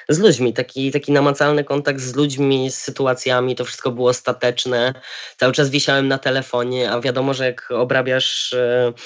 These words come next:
obrabiasz jakiś wywiad, jakąś sytuację, to chcesz tę osobę poznać, chcesz zob-, chcesz zobaczyć jej mimikę,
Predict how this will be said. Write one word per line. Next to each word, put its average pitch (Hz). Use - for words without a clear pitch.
obrabiasz 127
jakiś 135
wywiad, 127
jakąś 127
sytuację, 127
to 127
chcesz -
tę 127
osobę 127
poznać, 123
chcesz -
zob-, 131
chcesz -
zobaczyć 131
jej 139
mimikę, 127